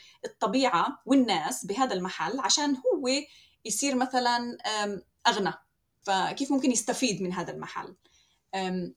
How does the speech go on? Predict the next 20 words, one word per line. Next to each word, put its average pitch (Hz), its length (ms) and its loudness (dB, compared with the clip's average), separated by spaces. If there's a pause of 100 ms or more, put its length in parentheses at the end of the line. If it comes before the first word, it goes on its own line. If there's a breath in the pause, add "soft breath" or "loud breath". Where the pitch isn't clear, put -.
(100)
بينما 226 340 0
إنه 214 80 -8
السكان 320 360 -2
الأصليين 214 640 -4
كانوا، 240 460 -2 (480)
يعني 185 540 -2
الفلسفة 269 420 -2
تبعتهم 190 360 -2
للحياة 185 460 -2
إنه 185 200 -2
أنا 247 380 0
جزء 226 280 -4
من 202 60 -4
الطبيعة، 190 680 -4
وأنا 214 460 -2 (340 loud breath)
ال-، 180 400 -2
السرفايفل 202 680 2
تبعي 190 600 -4 (340 loud breath)
م-، 208 220 -6
يعني، 175 720 -4